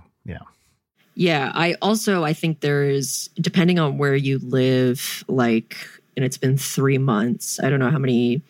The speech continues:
Speaker 2: days they've been there, but there are certain places where, like, laws can be involved where, like, they essentially have squatters' rights.
Speaker 1: Yeah.
Speaker 2: Uh,
Speaker 1: Ugh.
Speaker 2: so I would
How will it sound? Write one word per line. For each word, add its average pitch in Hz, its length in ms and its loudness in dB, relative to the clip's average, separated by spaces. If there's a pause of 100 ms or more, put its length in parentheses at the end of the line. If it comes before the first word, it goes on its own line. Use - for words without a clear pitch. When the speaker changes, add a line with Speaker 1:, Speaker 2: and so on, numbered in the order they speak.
(580)
Speaker 2:
days 180 260 2
they've 175 160 0
been 175 140 0
there, 165 180 2
but 143 300 -2
there 160 200 2
are 151 60 0
certain 135 840 -2 (120)
places 127 500 0
where, 131 120 0
like, 120 260 0
laws 113 600 -2 (220)
can 147 160 0
be 131 120 2
involved 113 360 0
where, 117 100 0
like, 117 160 0
they 117 100 0
essentially 113 400 -2
have 107 100 0
squatters' 123 400 0
rights. 135 460 -2 (340)
Speaker 1:
Yeah. 98 220 0
Speaker 2:
Uh, 120 520 0
Speaker 1:
Ugh. 92 260 -4 (260)
Speaker 2:
so 123 320 0
I 127 180 0
would 131 160 0